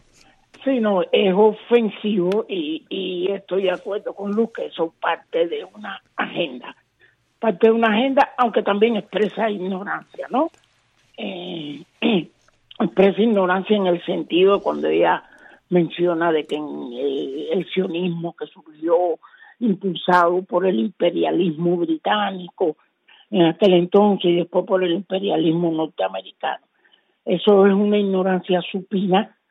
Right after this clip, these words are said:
porque, como se sabe, el, el, el Estado de Israel surge de una votación en Naciones Unidas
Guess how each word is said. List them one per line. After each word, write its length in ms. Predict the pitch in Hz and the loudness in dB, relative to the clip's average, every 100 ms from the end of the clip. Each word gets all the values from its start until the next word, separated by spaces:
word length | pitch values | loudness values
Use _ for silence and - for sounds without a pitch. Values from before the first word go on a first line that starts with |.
| _ _ _ _ _ - | _ _ _ _ _ 2
porque, 680 | 226 262 - - 156 180 - _ _ _ _ _ - | 4 4 0 -6 -6 -6 -12 _ _ _ _ _ -6
como 220 | 208 151 | -6 -4
se 160 | 165 | -6
sabe, 440 | - 196 226 190 196 | 0 4 4 4 0
el, 220 | 180 - | -2 0
el, 640 | 170 185 180 151 151 175 - | 0 0 -2 -6 -6 -8 -4
el 180 | 180 156 | -2 -2
Estado 340 | - 202 226 | 2 4 6
de 60 | 208 | 4
Israel 400 | 202 202 214 196 - | 4 4 4 2 -4
surge 360 | 254 220 190 | -2 0 -2
de 120 | 185 | -2
una 240 | 180 190 202 | -2 0 0
votación 760 | 175 175 - 160 - 185 202 | 0 -4 -8 -14 -6 -4 -2
en 100 | 202 | -4
Naciones 420 | 170 170 180 214 240 | -6 -8 -8 -4 -4
Unidas 580 | 240 190 170 165 196 | -4 -6 -6 -6 -10